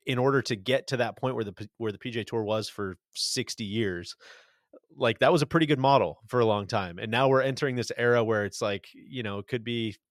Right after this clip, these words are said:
the devil you know is better than the devil you don't. Who knows if, like, a world tour, I know we're pretty bullish on it, but maybe it, maybe it does become a big calendar of W G Cs, and it does become soulless, and it does become kinda like, maybe no cuts does stink.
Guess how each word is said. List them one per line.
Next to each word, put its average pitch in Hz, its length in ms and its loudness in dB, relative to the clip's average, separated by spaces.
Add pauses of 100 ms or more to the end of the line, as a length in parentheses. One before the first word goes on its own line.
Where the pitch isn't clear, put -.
(160)
the 113 60 -6
devil 107 280 -2
you 107 140 -4
know 104 160 -4
is 101 80 -6
better 107 240 -2
than 101 120 -10
the 95 60 -12
devil 107 240 -4
you 98 100 -6
don't. 117 300 -4
Who 151 140 0
knows 180 260 4
if, 131 140 -2
like, 120 120 2
a 117 40 0
world 117 260 0
tour, 147 380 0 (340)
I 117 80 -2
know 131 280 2 (140)
we're 123 160 -2
pretty 123 300 -4
bullish 120 340 0
on 180 140 2
it, 233 80 0
but 123 140 -2
maybe 156 300 0
it, 170 100 -2 (400)
maybe 147 280 0
it 127 160 -6
does 170 160 4
become 139 300 -2
a 98 80 -4
big 95 460 -8 (640)
calendar 113 480 0
of 92 80 -6
W 104 280 -2
G 104 160 -8
Cs, 101 440 -8
and 104 80 -6
it 95 80 -10
does 139 140 4
become 107 440 -4
soulless, 101 640 0
and 110 100 -4
it 117 40 -4
does 139 180 0
become 117 380 -4
kinda 110 240 0
like, 101 180 -2
maybe 127 180 -2
no 147 140 2
cuts 151 260 2
does 160 240 2
stink. 90 360 -6